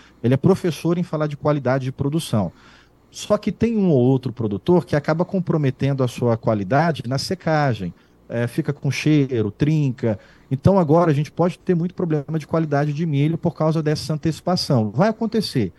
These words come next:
é natural. Todo ano isso acontece um pouco e esse ano eu acredito que acontece um pouco mais. Não tô dizendo, Alex, não quero ser profeta do apocalipse, não, não vou dar um de terrorista, mas se a gente for olhar a bolsa, em dois mil e dezenove,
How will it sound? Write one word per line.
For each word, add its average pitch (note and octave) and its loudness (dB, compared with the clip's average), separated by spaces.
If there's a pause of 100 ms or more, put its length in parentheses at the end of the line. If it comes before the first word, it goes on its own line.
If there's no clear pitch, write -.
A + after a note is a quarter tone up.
(140)
é B2 0
natural. D3 0
Todo E3+ 0
ano D3+ -2
isso - -8
acontece B2+ -4
um B2 -6
pouco F3+ 2
e F#3+ 4
esse - -2
ano D#3+ -2
eu E3+ -2
acredito D#3+ -4
que - -8
acontece D3+ -2
um - -4
pouco D#3 -2
mais. G#2+ 2 (460)
Não G3 6
tô G#3 0
dizendo, B2+ 0
Alex, G2+ -2
não D#3 0
quero D#3+ -2
ser C3 -4
profeta A#2 -2
do A2 -2
apocalipse, A2 0
não, C#3+ 0
não D3 0
vou E3 2
dar C#3 4
um C#3+ 4
de C3+ -2
terrorista, C3+ 0 (300)
mas B2 2
se D3 4
a - 6
gente F3+ 2
for - 0
olhar C#3+ 4
a - 2
bolsa, A#2 0
em G#2+ -6
dois A#2+ 0
mil F3+ -2
e G3 -4
dezenove, A2+ 0